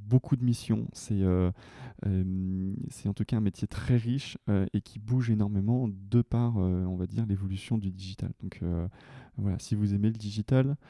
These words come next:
euh, si vous aimez un métier, euh, qui bouge avec plein d'enjeux et plein de missions différentes, euh, c'est un métier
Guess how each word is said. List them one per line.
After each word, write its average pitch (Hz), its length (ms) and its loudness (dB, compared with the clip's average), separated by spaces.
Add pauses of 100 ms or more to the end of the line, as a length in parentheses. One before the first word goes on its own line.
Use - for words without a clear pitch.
(300)
euh, 92 560 2
si 101 240 -2
vous 101 260 2
aimez 113 240 6
un 101 160 2
métier, 101 440 0
euh, 95 160 0
qui - 180 -6
bouge 113 300 0
avec 92 200 0
plein 107 180 0
d'enjeux 104 540 4
et 85 60 0
plein - 200 -4
de 104 60 0
missions 98 220 -4
différentes, 95 560 -4
euh, 90 180 -2
c'est - 200 -12
un 95 40 -2
métier 92 240 -8